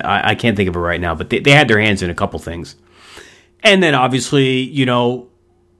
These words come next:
it doesn't seem like that long ago now, but, you know, obviously there was the, what, Revelations Persona, and then that resurgence on P S two. So it's kind of, for me, it's like there's that nineties Atlus,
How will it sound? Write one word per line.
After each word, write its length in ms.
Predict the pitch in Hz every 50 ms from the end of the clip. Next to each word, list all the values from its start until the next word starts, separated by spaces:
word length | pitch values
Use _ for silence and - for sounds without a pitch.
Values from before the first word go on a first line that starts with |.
| _ _ _ _ _ -
it 100 | 147 135
doesn't 240 | 139 143 139 117 104
seem 180 | - 160 147
like 140 | 135 127 120
that 140 | 127 131 123
long 160 | 123 120 120
ago 200 | 117 107 110 107
now, 320 | 107 110 120 120 117 113 113
but, 140 | 104 127 -
you 80 | 180
know, 100 | 160 127
obviously 440 | 110 104 113 113 113 117 117 - 135 113
there 120 | 110 110
was 200 | 107 104 98 90
the, 220 | 101 104 98 98 101
what, 340 | 98 95 104 101 98 - 95
Revelations 560 | 107 110 98 104 104 107 104 98 - 117 101
Persona, 760 | - - 98 92 - - 117 113 113 113 113 110 107 95 - - - - - - - - _ -
and 180 | - 110 113
then 140 | 113 107 107
that 180 | 104 101 101 95
resurgence 720 | 101 107 104 95 - - 110 107 101 95 104 101 95 -
on 300 | 104 98 95 95 92 90
P 240 | - - - 113 104
S 160 | 98 95 - -
two. 600 | - - - 120 113 110 110 107 104 98 95 - - - - - _ _ _ -
So 320 | - - - 156 135 135
it's 220 | - 135 135 135 -
kind 260 | - 175 165 160 156
of, 60 | 143
for 140 | 143 - 143
me, 180 | 131 139 143 143
it's 160 | 135 139 147
like 140 | 135 113 -
there's 180 | 135 131 117 107
that 160 | 117 117 113
nineties 500 | 120 123 127 139 143 139 139 139 127 127
Atlus, 680 | 135 135 135 - 110 139 135 131 135 - - - -